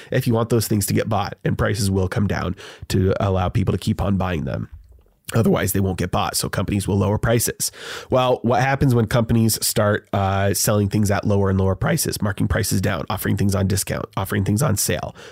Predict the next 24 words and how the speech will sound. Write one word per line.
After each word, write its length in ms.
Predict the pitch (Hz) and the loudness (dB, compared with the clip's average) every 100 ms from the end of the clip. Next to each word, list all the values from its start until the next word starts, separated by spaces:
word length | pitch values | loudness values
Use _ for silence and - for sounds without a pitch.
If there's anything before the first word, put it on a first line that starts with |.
| - | -2
Well, 160 | 101 | 0
eventually, 560 | 95 139 208 - 113 131 - - | 4 4 2 2 2 2 -2 -4
their 100 | 117 - | 0 2
earnings 340 | 107 95 92 | 2 2 0
go 140 | 95 | 0
down. 360 | 90 85 - - - _ _ - | -2 -4 -6 -8 -12 _ _ -2
When 160 | 101 | 2
earnings 340 | 101 127 135 127 | 4 4 4 4
go 140 | 135 | 4
down, 400 | 127 127 127 127 - _ _ | 4 4 4 2 -2 _ _
profits 460 | - 117 113 117 110 | -2 0 2 0 0
go 160 | 117 107 | 2 4
down. 420 | 110 110 107 104 - _ | 4 4 4 0 -6 _
What 160 | 104 104 | -2 0
happens 580 | 113 101 104 101 - | 0 0 0 2 0
to 120 | - 107 | 0 0
employees? 680 | 95 113 87 - - - - _ _ _ _ | 2 0 0 -2 -4 -4 -6 _ _ _ _
Furloughs, 680 | - 143 143 143 143 139 135 - _ _ _ _ - | -2 2 4 4 6 4 2 -4 _ _ _ _ -4
pay 180 | 131 123 | 0 2
cuts, 580 | - 123 120 - - - _ _ _ _ _ _ | 2 0 0 -2 -4 -4 _ _ _ _ _ _
job 280 | - 107 104 | -2 0 2
losses, 760 | 107 104 104 104 101 101 - - _ _ _ | 2 2 2 2 2 2 -2 -6 _ _ _
firing, 800 | - - 104 104 104 104 104 104 101 - | -6 -2 2 2 2 2 2 2 0 0
layoffs, 680 | 104 101 98 98 - - | 0 2 0 0 -2 -4